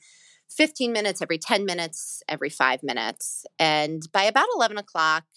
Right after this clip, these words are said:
they, they were really starting to pick up. I was on my yoga mat. I had my blocks. I was doing all of the things that you tell us to do <laughs> as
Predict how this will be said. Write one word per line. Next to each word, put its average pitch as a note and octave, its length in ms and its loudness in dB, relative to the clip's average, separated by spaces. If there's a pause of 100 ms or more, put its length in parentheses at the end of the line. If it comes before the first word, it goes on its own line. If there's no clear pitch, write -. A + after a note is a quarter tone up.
(440)
they, E3+ 540 -2
they F3+ 120 0
were F3 120 -2
really E3+ 300 -2
starting E3 320 -6
to - 80 -20
pick A3+ 160 -2
up. F3 180 2 (360)
I E3+ 80 -2
was D#3+ 160 -4
on F3+ 140 2
my G3 60 2
yoga G3 300 0
mat. G3+ 280 4
I D#3+ 140 -2
had D#3 120 -4
my C#3+ 180 -8
blocks. G3+ 560 2
I D#3 160 -2
was D3 560 -8 (380)
doing G3+ 200 2
all F#3 200 4
of A3+ 100 -10
the A3 120 -2
things G3+ 640 0
that F3 220 2
you G#3 200 -6
tell G3 260 2
us A3+ 160 -2
to D#4 140 -2
do G3+ 360 4 (180)
<laughs> - 140 -6
as F3 440 0